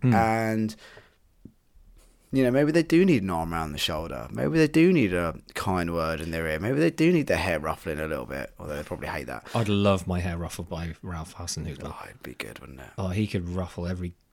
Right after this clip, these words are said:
Speaker 1: inch of my
Speaker 2: He's got
Speaker 1: body.
Speaker 2: surprisingly good hair himself.
Speaker 1: I know. We're just
Speaker 2: Um,
Speaker 1: looking, we've just freeze framed the, um,
Speaker 2: Yeah.
Speaker 1: telly on, uh, Ralph Hasenhüttl at the moment.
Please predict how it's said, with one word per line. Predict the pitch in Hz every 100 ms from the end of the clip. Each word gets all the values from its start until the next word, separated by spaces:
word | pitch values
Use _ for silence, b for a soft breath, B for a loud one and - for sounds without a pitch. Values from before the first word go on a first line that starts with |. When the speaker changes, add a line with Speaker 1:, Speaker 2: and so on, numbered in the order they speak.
| _ 104
Speaker 1:
inch | 92 98
of | 85
my | 95 95
Speaker 2:
He's | 85
got | 92
Speaker 1:
body. | 80 - -
Speaker 2:
surprisingly | - - 220 220 117
good | 113 107
hair | 104
himself. | 95 - 101 87 B B
Speaker 1:
I | 101
know. | 98
We're | 98 117
just | 127
Speaker 2:
Um, | 147
Speaker 1:
looking, | 135 123
we've | 120
just | 135 -
freeze | 143 131 123
framed | - 110 104 98
the, | 117 123
um, |
Speaker 2:
Yeah. | 120 107 95 87
Speaker 1:
telly | - 107 90 90 -
on, | 101 95 95
uh, | 92 92 104
Ralph | 104 95 90 - -
Hasenhüttl | 107 101 101 95 92 98
at | 90
the |
moment. | 90 90